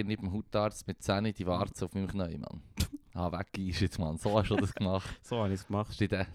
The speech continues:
Speaker 1: de-, dieser Sache entledigt?
Speaker 2: Ja.
Speaker 1: Mm.
Speaker 2: Ja, ja. Ich habe mir's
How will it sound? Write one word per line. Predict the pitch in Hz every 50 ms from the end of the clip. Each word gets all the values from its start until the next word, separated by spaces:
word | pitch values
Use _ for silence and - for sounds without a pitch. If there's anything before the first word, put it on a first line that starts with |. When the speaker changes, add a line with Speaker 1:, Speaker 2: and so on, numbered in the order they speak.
| - _ -
Speaker 1:
de-, | 101 98 98 87
dieser | 85 92 92 92 92
Sache | - 98 98 - - 101
entledigt? | - - 92 92 92 101 95 - 82 - - - _ _ _ _ _ _ _ _ _ - -
Speaker 2:
Ja. | 113 113 110 113 117 113 - - _ _ -
Speaker 1:
Mm. | 92 92 95 95 95 95 92 90 90 87 85 82 76 71 - - - - - -
Speaker 2:
Ja, | 110 107 104
ja. | 104 104 98 98 101 95 - - - - - - - - - _ _ _ _ _ _ - - - -
Ich | - 113
habe | 113 110
mir's | 107 - - -